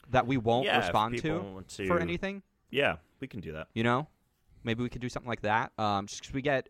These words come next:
Speaker 1: a lot of questions that I feel like typically would be answered on the show, we're now just <laughs> doing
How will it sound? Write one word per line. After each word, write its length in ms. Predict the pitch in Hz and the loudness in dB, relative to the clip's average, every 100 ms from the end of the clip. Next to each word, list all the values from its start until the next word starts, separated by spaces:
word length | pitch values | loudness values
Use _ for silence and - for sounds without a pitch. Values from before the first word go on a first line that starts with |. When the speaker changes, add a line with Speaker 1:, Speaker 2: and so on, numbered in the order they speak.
| - | -4
Speaker 1:
a 60 | |
lot 160 | 123 160 | -2 -2
of 100 | - | -4
questions 760 | - 151 - - 107 95 92 - | -6 -4 -4 -4 -4 -6 -12 -10
that 120 | 110 104 | -4 -4
I 60 | |
feel 180 | - 113 | -2 -2
like 260 | 107 107 - | -2 -4 -6
typically 380 | 139 - 117 | -8 -6 -6
would 80 | 113 | -4
be 220 | 110 104 - | -4 -6 -6
answered 340 | 107 110 107 - | -8 -6 -8 -4
on 300 | 101 107 110 | -4 -4 -6
the 80 | 95 | -10
show, 560 | - 135 113 95 95 90 _ _ _ _ | -2 2 2 2 -2 -8 _ _ _ _
we're 180 | 104 104 | -2 0
now 200 | 107 95 | 2 0
just 180 | 101 104 | -2 0
<laughs> 60 | 110 - 196 | 0 2 0
doing 80 | 147 | -2